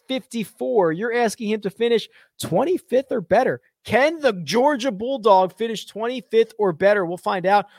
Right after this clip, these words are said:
on Grayson Sig, eight fifty-six P M Eastern time by my clock. I'm gonna give the big board a refresh here 'cause we're about to enter that ninety-second window. If you haven't deposited yet, the code you're looking for is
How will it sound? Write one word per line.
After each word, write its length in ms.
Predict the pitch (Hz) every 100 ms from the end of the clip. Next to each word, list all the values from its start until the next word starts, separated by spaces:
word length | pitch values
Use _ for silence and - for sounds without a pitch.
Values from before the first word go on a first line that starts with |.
| 165
on 200 | 190 196
Grayson 420 | 160 202 208 196
Sig, 380 | 180 - 175 139
eight 260 | 190 269 226
fifty-six 520 | 254 - 202 240 -
P 200 | - 220
M 140 | 214
Eastern 300 | 202 196 208
time 360 | 175 185 180 175 - _ _
by 160 | 170 175
my 180 | 160
clock. 300 | 143 - 90 - _ _ -
I'm 80 | 160
gonna 120 | 214
give 160 | 240
the 60 | 220
big 140 | 226
board 220 | 180 214 196
a 60 |
refresh 420 | 180 180 - 175
here 140 | 170 175
'cause 140 | 156
we're 80 | 151
about 260 | 143 165 180
to 120 | 190
enter 300 | 165 147 160
that 180 | 151 139
ninety-second 640 | 143 147 147 - 139 147
window. 280 | 131 120 123
If 100 | 117
you 60 | 139
haven't 180 | 180 220
deposited 680 | - - 175 175 175 165
yet, 240 | 156 165 170 - -
the 80 | 151
code 260 | 180 202
you're 100 | 202
looking 200 | 196 185
for 180 | 170 185
is 200 | 202 156